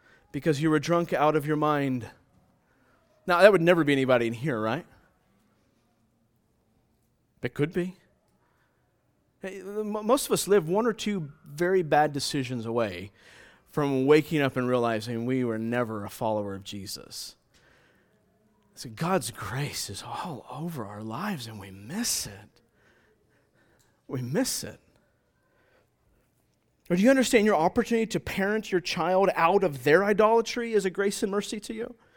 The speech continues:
Be-, why? Because you could be as blind to that idolatry in your own heart,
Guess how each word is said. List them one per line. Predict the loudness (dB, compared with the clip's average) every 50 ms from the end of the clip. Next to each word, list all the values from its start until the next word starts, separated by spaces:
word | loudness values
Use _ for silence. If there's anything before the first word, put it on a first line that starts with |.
| _ _ _ _ _ _ _ _ -20 -14 -8
Be-, | -8 -8 -6 -6
why? | -6 -6 -6 -6 -6
Because | -8 -6 -2 0 0 0 2
you | 4 4 4 4
could | 6 6 4 4 4
be | 4 2 4
as | 4 2 2
blind | 4 6 6 6 8 6 4 4
to | 4 6
that | 6 6 6
idolatry | 4 4 6 6 6 6 6 4 2 0 2 4
in | 6
your | 6 8
own | 8 6 6 6 4
heart, | 2 0 -2 -2 -4 -12 -18 -20